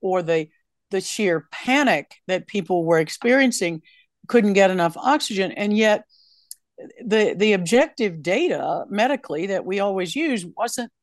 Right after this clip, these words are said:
correlating with it as it does in other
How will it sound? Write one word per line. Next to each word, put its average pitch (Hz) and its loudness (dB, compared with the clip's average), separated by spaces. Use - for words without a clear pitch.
correlating 196 0
with 160 -6
it 160 -4
as 190 2
it 180 -2
does 180 2
in 175 -8
other 170 4